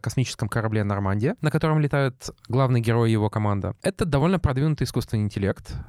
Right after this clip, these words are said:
э, то есть компьютер, который фактически, э, руководит всеми системами корабля,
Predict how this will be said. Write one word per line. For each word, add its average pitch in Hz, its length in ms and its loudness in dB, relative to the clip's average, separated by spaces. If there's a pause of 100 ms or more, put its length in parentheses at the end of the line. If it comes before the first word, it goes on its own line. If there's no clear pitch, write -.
э, 139 760 0 (120)
то 113 100 0
есть 107 220 -2
компьютер, 117 720 -2
который 113 600 0
фактически, 113 880 0
э, 107 460 2
руководит 113 540 -2
всеми 117 260 0
системами 110 460 -2
корабля, 110 480 0